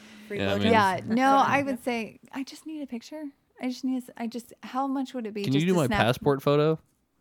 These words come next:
Speaker 3: Oh, I've
Speaker 2: No.
Speaker 3: never had that.
Speaker 2: <laughs> Okay.
Speaker 3: I've had a lot of, like, "We need one family portrait." Yeah, I don't need a whole session. I just, I need five minutes. I just need one picture. I promise you,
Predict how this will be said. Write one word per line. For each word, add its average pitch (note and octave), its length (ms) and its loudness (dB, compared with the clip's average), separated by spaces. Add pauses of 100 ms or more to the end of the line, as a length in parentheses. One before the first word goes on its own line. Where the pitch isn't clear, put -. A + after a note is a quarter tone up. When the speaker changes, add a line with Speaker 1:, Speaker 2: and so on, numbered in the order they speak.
(100)
Speaker 3:
Oh, G#3+ 120 -4
I've G#3 80 0
Speaker 2:
No. G3+ 100 2
Speaker 3:
never F#3 160 -2
had F3 200 -6
that. E3+ 280 -6
Speaker 2:
<laughs> - 80 -4
Okay. F#3 140 2
Speaker 3:
I've A3+ 100 2
had A3+ 160 0
a G#3+ 60 0
lot G3 260 0
of, G3+ 140 -4
like, F3+ 320 0
"We A3 160 -2
need A#3 180 0
one F#3 240 -6
family F3 320 -10
portrait." D#3+ 480 -12
Yeah, G#3 220 -6
I G#3+ 100 -4
don't A#3+ 200 -4
need A3 180 -4
a G#3+ 60 -4
whole G3+ 180 -6
session. F#3+ 520 -8
I F#3+ 100 -8
just, F3+ 200 -10 (240)
I G3 100 -6
need G3+ 220 -4
five F3 320 -2
minutes. F3 320 -6
I E3+ 60 -8
just E3+ 240 -12
need E3+ 180 -8
one E3 160 -8
picture. - 400 -14 (260)
I A#3+ 80 -4
promise G3+ 440 -4
you, A#3+ 280 -4